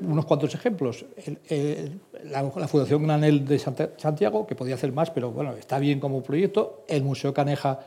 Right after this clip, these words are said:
de Palencia, eh, el Museo Ramón Gaya de Murcia, la Fundación Cristino de Vera de La Laguna. Desde un museo como esos puedes hacer un trabajo porque, por ejemplo, el nuevo museo, el nuevo director de la Fundación Caneja,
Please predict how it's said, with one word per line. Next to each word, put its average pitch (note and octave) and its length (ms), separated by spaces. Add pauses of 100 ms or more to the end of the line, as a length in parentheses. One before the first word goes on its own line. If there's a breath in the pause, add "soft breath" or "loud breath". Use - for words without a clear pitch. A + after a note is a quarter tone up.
(360 loud breath)
de C3+ 300
Palencia, G#3 600 (640 loud breath)
eh, D#3 680
el D3+ 160
Museo D3 240
Ramón D3 300
Gaya C#3+ 200
de D3 100
Murcia, G#3+ 500 (400 loud breath)
la D3+ 100
Fundación C#3 340
Cristino C#3 380
de C#3 100
Vera C#3 400
de C#3 200
La C#3 80
Laguna. G#3 480 (760 soft breath)
Desde D#3 240
un A3 100
museo G3+ 300
como F3 280
esos G#3+ 300 (360 loud breath)
puedes G#3 340
hacer E3+ 300
un E3+ 80
trabajo D#3+ 560 (120)
porque, C3 200
por A#2+ 100
ejemplo, D3 260
el C#3 140
nuevo D#3 200
museo, E3+ 580
el B2+ 140
nuevo E3 240
director E3+ 340
de D3+ 80
la C3 80
Fundación C3 360
Caneja, G3 480